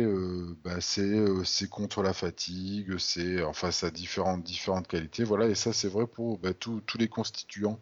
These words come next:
des fruits. Donc, vraiment une petite application qui est bien foutue, qui est sous, qui est en format, euh, Modern U I, euh, qui est assez, euh, qui est assez jolie, qui est vraiment, vraiment bien et assez pratique, quoi. Donc, euh,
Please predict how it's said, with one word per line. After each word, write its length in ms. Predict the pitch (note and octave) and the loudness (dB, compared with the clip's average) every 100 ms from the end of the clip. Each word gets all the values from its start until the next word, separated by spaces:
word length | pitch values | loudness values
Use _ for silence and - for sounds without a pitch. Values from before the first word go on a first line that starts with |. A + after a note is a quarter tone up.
| - - - - | -10 -14 -14 -14
des 160 | E2+ G#2+ | 0 0
fruits. 260 | - F2+ E2+ | 2 -4 -4
Donc, 200 | F#2+ A2 | 0 2
vraiment 260 | G#2+ B2 C#3+ | 4 4 4
une 100 | C#3+ | 2
petite 220 | - D3 | 0 2
application 500 | D#3 D3 C#3 C3 E3 | 0 2 2 2 0
qui 140 | - A#2 | -2 -2
est 20 | |
bien 160 | A#2+ D3 | 0 0
foutue, 440 | C3+ B2+ B2 D#3+ | -2 -6 -6 -8
qui 160 | - A#2+ | -4 -4
est 40 | |
sous, 580 | A2 - A#2 G#2+ G#2 G2+ - - - - - - | -4 -6 -8 -6 -6 -6 -8 -12 -10 -10 -12 -6
qui 140 | A#2 | 0
est 20 | |
en 120 | A#2 | 0
format, 500 | A2+ - A#2+ B2+ C3 B2+ | 2 4 4 4 2 4
euh, 320 | A#2 A2+ G#2+ | 4 2 0
Modern 520 | G#2+ A2+ A2 G#2+ A2 | -2 -2 0 0 0
U 120 | G#2+ G#2 | -4 -2
I, 380 | A2+ C3+ D#3 D#3+ | 0 0 2 4
euh, 240 | B2+ G2+ | 4 2
qui 300 | G2 - G#2 | 0 -6 0
est 40 | G2+ | 2
assez, 320 | G2+ G#2 C3+ | 2 2 2
euh, 300 | C3+ B2 G#2 | 4 4 4
qui 180 | G2+ G#2 | 0 0
est 60 | G#2 | 2
assez 240 | - C#3 | 2 0
jolie, 380 | B2 A2 A#2 D3 | 0 0 0 -2
qui 160 | - G#2+ | -2 -2
est 40 | |
vraiment, 460 | G2 G#2+ B2+ B2+ A2+ | 0 2 2 2 2
vraiment 380 | G#2 A#2 A#2+ | 2 2 4
bien 260 | A2 G#2 A#2+ | 4 4 4
et 100 | C3+ | 6
assez 240 | G#2+ - A#2+ | 4 4 0
pratique, 420 | G#2 F#2+ - G2 | 0 0 -4 -8
quoi. 180 | A2 G2 | -6 -6
Donc, 220 | F#2 | -6
euh, 80 | - | -10